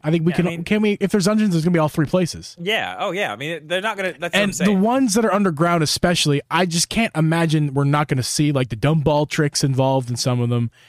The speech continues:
Speaker 1: You need to get across. Some of the, the, the, the look at the wall and match the ground. Like, it, that, Hy-, we're not gonna get ex-, Hyrule Dungeon, or, sorry, Hyrule Castle in Breath of the Wild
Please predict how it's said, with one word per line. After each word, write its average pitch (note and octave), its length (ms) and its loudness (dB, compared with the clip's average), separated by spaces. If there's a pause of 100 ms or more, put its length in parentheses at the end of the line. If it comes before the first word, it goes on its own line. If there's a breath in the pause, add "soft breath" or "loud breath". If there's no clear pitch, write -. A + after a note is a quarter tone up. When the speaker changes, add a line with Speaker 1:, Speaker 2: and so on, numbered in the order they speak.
(140)
Speaker 1:
You G#2+ 100 -6
need A#2 80 -4
to C3 80 -2
get C#3 40 0
across. C3+ 680 0 (240 loud breath)
Some D3+ 220 0
of D3+ 80 2
the, D3+ 80 0
the, D3 180 -2
the, C#3+ 180 0
the C3+ 240 0 (120)
look E3 320 0
at E3 100 -4
the F#3 80 2
wall F3+ 400 2
and B2 140 0
match E3 300 -2
the D#3+ 100 0
ground. D3+ 380 0 (200 loud breath)
Like, C#3+ 220 -2
it, E3 120 -14 (880)
that, E3+ 220 -2 (220 loud breath)
Hy-, E3+ 180 0
we're G#3 140 2
not C4+ 120 0
gonna B3+ 120 2
get A3 180 0 (100)
ex-, C#3+ 360 -6
Hyrule C4+ 280 2
Dungeon, E3 400 0
or, D3+ 220 0
sorry, C#3 180 0
Hyrule G3 420 0
Castle G#3+ 460 -2 (180 soft breath)
in C3 120 -4
Breath D#3 180 0
of - 60 -10
the B2 60 -2
Wild B2+ 280 0